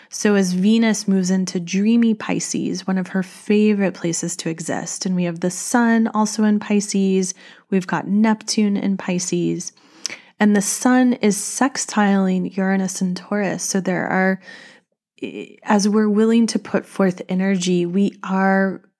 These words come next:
receiving abundance through that. As we know, the astrology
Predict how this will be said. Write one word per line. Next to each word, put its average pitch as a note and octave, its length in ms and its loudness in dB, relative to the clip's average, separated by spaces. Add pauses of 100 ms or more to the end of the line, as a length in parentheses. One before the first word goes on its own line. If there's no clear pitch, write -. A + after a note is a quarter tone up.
receiving F#3+ 760 0
abundance E3 1000 -2 (100)
through F#3+ 440 0
that. - 500 -4 (1500)
As A#3 220 -2
we B3 100 4
know, A#3+ 420 4
the G3 180 2
astrology F3+ 1120 0